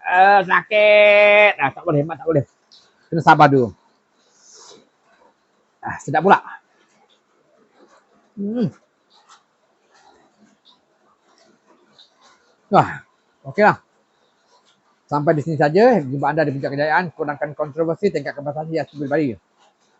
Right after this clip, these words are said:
Yang paling penting, berdiri atas kaki sendiri. Doa selalu, insya-Allah, bahagia akan mengiringi.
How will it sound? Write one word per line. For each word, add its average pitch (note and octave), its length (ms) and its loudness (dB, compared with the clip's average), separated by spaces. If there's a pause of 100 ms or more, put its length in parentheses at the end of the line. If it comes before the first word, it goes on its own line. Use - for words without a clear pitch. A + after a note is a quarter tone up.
Yang D3+ 140 -6
paling D3+ 240 -4
penting, A3+ 220 4 (2250)
berdiri D#3+ 400 2
atas D3 160 -8
kaki C3+ 180 -6
sendiri. E3 300 2
Doa C#3+ 160 -2
selalu, D3+ 240 -4
insya-Allah, D3 260 0
bahagia C#3+ 300 -2
akan C3 160 -12
mengiringi. A#2+ 400 -10